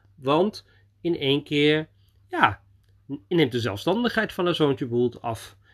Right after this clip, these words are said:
Eerst kon hij heel goed zelf spelen, ook op een, eh, andere kamer, bijvoorbeeld boven. En dan was mama beneden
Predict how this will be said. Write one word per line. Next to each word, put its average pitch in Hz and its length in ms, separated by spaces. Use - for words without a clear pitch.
Eerst 165 280
kon 151 140
hij 135 80
heel 131 120
goed 110 200
zelf 156 260
spelen, 208 520
ook - 180
op - 240
een, 113 200
eh, 110 300
andere 170 300
kamer, 190 520
bijvoorbeeld - 440
boven. 190 400
En - 260
dan 120 100
was 117 120
mama 120 280
beneden 143 520